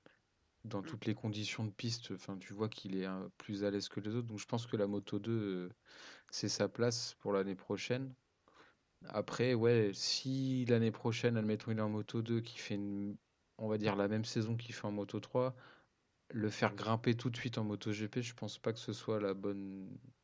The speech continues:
Speaker 1: le bon choix. Peut-être mieux le
Speaker 2: Je
Speaker 1: laisser mûrir en Moto deux, un ou deux ans,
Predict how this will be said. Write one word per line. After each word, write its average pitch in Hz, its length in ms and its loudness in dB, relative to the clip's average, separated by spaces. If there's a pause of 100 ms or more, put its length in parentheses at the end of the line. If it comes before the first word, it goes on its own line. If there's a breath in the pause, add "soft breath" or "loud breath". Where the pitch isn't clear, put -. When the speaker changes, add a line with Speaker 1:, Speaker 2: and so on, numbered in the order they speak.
(120)
Speaker 1:
le 98 120 -2
bon 101 200 -4
choix. 104 280 -4 (180)
Peut-être 117 260 2
mieux 123 120 8
le 123 60 8
Speaker 2:
Je 123 100 8
Speaker 1:
laisser 120 240 6
mûrir 123 420 6
en 117 80 4
Moto 113 320 4
deux, 113 240 2 (800 soft breath)
un 113 240 4
ou 110 80 2
deux 107 280 0
ans, 127 220 -2